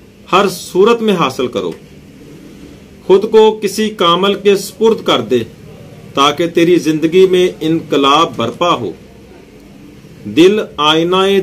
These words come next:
दोस्त है, इसको जितना साफ रखोगे उतना मजा देगा। दुनिया की सबसे नायाब शय मार्फत इलाही है।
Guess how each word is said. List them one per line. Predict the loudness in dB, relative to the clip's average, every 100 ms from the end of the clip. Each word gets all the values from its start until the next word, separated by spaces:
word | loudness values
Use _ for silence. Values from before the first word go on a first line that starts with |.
| 0
दोस्त | 0 0 -4
है, | -8 -8 -10 -18 -20 -20 -20 -16 -10
इसको | -4 -2 0
जितना | -2 -2 0 0 -2
साफ | -4 -2 -2 -2
रखोगे | -4 -4 -2 2 2
उतना | 2 -2 -2 0 -2
मजा | -2 0 0 0
देगा। | 0 -2 -6 -14 -20 -20 -20 -20 -20 -20 -20 -20 -20 -20 -16 -4
दुनिया | 2 4 2
की | 0 -4
सबसे | -2 -2 -2 0 4 4
नायाब | 4 2 2 2 2 2 0
शय | -2 0 0 0
मार्फत | -2 0 0 -2 -6 2
इलाही | 4 4 2 -2 0 0 0 -2 -4
है। | -8